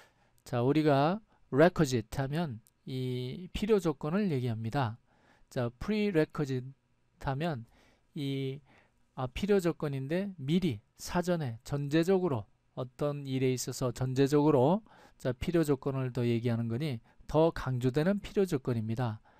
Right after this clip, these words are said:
사전 필수 조건 뭐 이런 걸, 자, prerequisite이라고 얘기를 합니다.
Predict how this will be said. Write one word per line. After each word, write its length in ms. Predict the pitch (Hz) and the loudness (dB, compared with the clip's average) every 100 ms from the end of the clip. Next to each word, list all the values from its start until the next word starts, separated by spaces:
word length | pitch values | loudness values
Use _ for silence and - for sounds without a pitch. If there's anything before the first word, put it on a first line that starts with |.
| - - | -20 -20
사전 500 | - - 175 170 160 - | -10 0 2 4 2 -2
필수 340 | - 202 - 147 | -2 0 2 4
조건 420 | 127 - 104 120 - - | 2 2 -2 -4 -14 -8
뭐 180 | 131 | 0
이런 240 | 127 143 139 | 2 0 0
걸, 240 | 135 131 131 - - - _ | 0 0 -4 -18 -20 -20 _
자, 260 | - 127 120 - | -2 0 0 -2
prerequisite이라고 1300 | 170 151 135 143 - 123 117 - 123 117 160 190 226 | 0 2 2 0 0 -4 -4 -6 -4 0 2 2 0
얘기를 300 | 135 123 117 | 0 0 0
합니다. 480 | 107 113 101 107 165 | -2 -2 -2 -2 -4